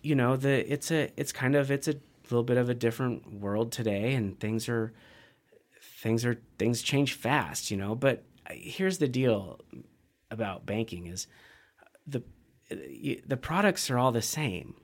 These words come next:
They, I mean, they really are at the end of the day,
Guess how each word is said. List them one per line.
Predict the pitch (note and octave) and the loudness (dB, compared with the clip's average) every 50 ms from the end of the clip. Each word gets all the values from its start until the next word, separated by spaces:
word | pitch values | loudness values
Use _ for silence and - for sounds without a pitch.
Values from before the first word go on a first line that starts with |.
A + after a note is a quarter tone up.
| - _ _ _ | -20 _ _ _
They, | - - C#3+ | 0 0 2
I | - D#3+ | 4 6
mean, | F3 F#3+ F#3 | 6 8 8
they | F#3+ G3 F#3+ | 6 4 4
really | F#3+ G#3 F#3+ D3 A2 F#2+ | 4 4 6 6 4 2
are | F2 - - B1+ E2+ D2 | 0 -2 -6 -10 -6 -4
at | G#2 C#3 | -4 -2
the | - F3 F3+ | 2 2 4
end | F#3+ F#3 F3+ | 4 4 4
of | D#3+ B2+ | 4 2
the | A#2+ G#2 | 0 -4
day, | F2+ - F#2 E2+ - - | -4 -6 -10 -10 -10 -12